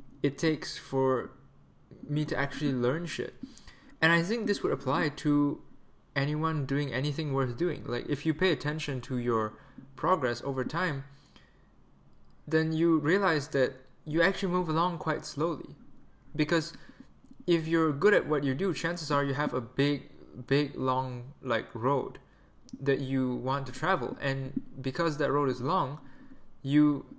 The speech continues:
by definition, don't move very far as a percentage on that road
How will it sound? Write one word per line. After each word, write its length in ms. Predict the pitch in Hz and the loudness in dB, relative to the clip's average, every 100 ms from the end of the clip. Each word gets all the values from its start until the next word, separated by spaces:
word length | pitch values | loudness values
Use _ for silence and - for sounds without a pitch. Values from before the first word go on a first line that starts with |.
| - | -8
by 220 | 131 131 | 0 2
definition, 720 | 135 135 160 185 - 131 127 | 2 -2 -2 -4 -4 -4 -4
don't 300 | 123 143 135 | 0 0 -2
move 280 | 131 180 151 | -2 -2 -2
very 260 | 123 131 131 | 0 2 2
far 500 | - 190 147 123 - - | 0 2 2 0 -4 -4
as 140 | 139 | -4
a 60 | 139 | -2
percentage 640 | 139 127 175 190 120 - - | -2 -2 -2 -2 -4 -4 -4
on 180 | 139 | -2
that 140 | 135 127 | -2 0
road 280 | 147 131 | 0 0